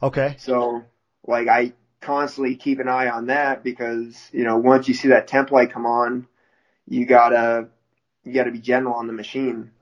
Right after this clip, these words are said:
Speaker 1: Oh,
Speaker 2: So,
Speaker 1: okay. So you
Speaker 2: you
Speaker 1: are
Speaker 2: know,
Speaker 1: monitoring the temperature.
Speaker 2: I am monitoring the temperature, but not,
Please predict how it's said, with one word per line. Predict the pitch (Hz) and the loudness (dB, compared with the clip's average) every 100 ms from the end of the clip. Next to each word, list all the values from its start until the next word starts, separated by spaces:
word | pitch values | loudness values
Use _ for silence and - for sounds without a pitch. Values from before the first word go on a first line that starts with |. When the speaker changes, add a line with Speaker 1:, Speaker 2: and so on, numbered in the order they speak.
| - | -8
Speaker 1:
Oh, | 123 | -4
Speaker 2:
So, | 117 117 117 | -2 0 -2
Speaker 1:
okay. | 127 127 123 113 127 | -4 -4 -6 -6 -10
So | - 139 | -8 -4
you | 131 | -2
Speaker 2:
you | |
Speaker 1:
are | 120 151 139 | 2 4 4
Speaker 2:
know, | 113 | 4
Speaker 1:
monitoring | 139 135 113 131 127 127 | 2 0 -4 -6 -8 -8
the | 113 | -10
temperature. | - 123 123 127 98 92 - _ _ _ _ _ _ | -10 -10 -10 -14 -16 -18 -20 _ _ _ _ _ _
Speaker 2:
I | - 147 | 4 6
am | 151 170 | 6 4
monitoring | 156 160 160 | 2 2 -4
the | 147 | -8
temperature, | 131 147 147 - 160 | -6 -6 -8 -8 -8
but | 135 127 | -6 -6
not, | 127 131 131 | -4 -2 -2